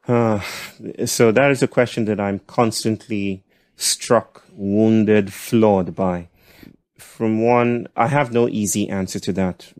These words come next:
from, to be deeply honest with you. Um, I, I'm doing a lot of work around centering this methodology or invitation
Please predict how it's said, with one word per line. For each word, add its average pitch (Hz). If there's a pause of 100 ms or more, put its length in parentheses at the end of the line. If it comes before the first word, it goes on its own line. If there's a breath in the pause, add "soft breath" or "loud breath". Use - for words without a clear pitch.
from, 104 (420)
to -
be 101
deeply 107
honest 95
with 101
you. 101
Um, 98 (540 loud breath)
I, 107 (1000)
I'm 113
doing 147
a 156
lot 127
of 107
work 107
around 101
centering 107
this 101
methodology 95
or 98
invitation 101